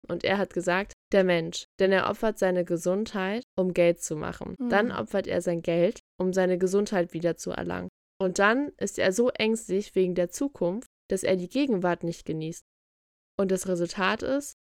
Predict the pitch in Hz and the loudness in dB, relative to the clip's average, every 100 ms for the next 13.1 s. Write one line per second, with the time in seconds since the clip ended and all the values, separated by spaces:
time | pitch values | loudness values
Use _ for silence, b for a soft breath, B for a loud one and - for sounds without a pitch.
0 | _ _ _ - 190 185 196 214 - 214 | _ _ _ -4 0 2 2 0 -2 0
1 | 208 196 185 190 202 - 202 - - - | 0 0 0 -2 -2 -2 -2 -2 -6 -20
2 | _ _ _ _ _ _ _ 165 170 208 | _ _ _ _ _ _ _ 2 6 4
3 | 349 _ _ _ _ 190 - 185 180 98 | 2 _ _ _ _ -4 0 0 2 0
4 | 180 240 277 - 220 220 185 180 226 _ | 2 2 0 -2 0 2 0 -4 -6 _
5 | - 180 196 233 277 - 226 214 - 190 | -6 -2 2 0 -2 0 2 2 2 0
6 | - 180 196 180 190 196 180 - 185 - | 0 -2 -4 -2 0 0 -2 -6 -12 -6
7 | 208 160 - - _ _ _ _ 254 233 | -4 -4 -8 -20 _ _ _ _ -10 -6
8 | 226 220 220 - 214 214 214 208 233 247 | -6 -8 -8 -8 -8 -6 -6 6 10 10
9 | 247 269 254 - 247 - 294 311 - - | 8 6 6 4 2 2 0 0 -4 -12
10 | _ _ 254 262 262 _ 262 254 - 247 | _ _ -4 -2 -4 _ -8 -8 -6 -6
11 | 208 202 240 - - - 196 196 - _ | -6 -10 -10 -10 -14 -16 -16 -16 -18 _
12 | _ _ _ - 247 - 202 185 202 196 | _ _ _ -14 -12 -12 -14 -14 -16 -18
13 | - | -20